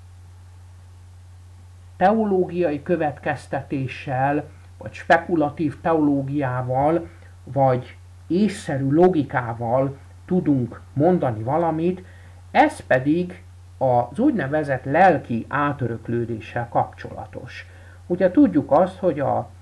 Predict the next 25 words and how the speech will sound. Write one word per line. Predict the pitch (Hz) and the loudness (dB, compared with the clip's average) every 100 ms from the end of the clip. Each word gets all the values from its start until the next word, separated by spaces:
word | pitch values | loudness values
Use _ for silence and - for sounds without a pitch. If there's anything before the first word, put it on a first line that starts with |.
| - - - | -20 -20 -10
hogy | - 127 | -6 -4
az | 110 95 - - | -6 -8 -12 -10
emberről | 127 165 175 165 131 120 | -2 0 2 2 0 0
beszélünk | 135 127 147 120 101 85 | -2 -2 -6 -6 -8 -10
most, | 135 156 170 - - - - - | -4 -2 -2 -4 -18 -20 -20 -20
hogy | - 143 120 120 - - - - - | -6 -2 -2 -2 -16 -20 -20 -20 -12
az | - 110 104 - - 120 | -4 0 0 -4 -12 0
ember | 151 147 127 - | 2 2 0 2
testét | 143 147 - 131 127 | 0 0 -4 -8 -8
az | 131 | -8
Isten | 139 - 127 | -8 -8 -10
szándéka | - 139 139 127 117 117 | -6 -4 -4 -4 -8 -12
szerint | - 135 117 101 | -4 -4 -4 -8
a | - 113 - - - | -8 -10 -14 -20 -20
szülők | - 190 160 110 - | -4 0 2 2 2
adják, | 160 170 170 165 185 - - - - | 2 2 0 0 -2 -4 -14 -20 -18
és | - | -8
az | 135 - | -8 2
animáció, | 165 175 185 175 160 151 - 151 135 151 | 6 6 6 4 2 -2 -4 -2 0 0
tehát | 165 131 - | 0 -4 -6
amikor | - - 107 98 | -12 -6 -4 -4
a | - - - - - - - | -8 -14 -20 -20 -20 -20 -2
lélek | 139 170 160 123 - | 4 6 6 4 0
a, | 110 117 - - - | -4 -6 -16 -20 -12
a, | - 107 95 | -4 -2 -4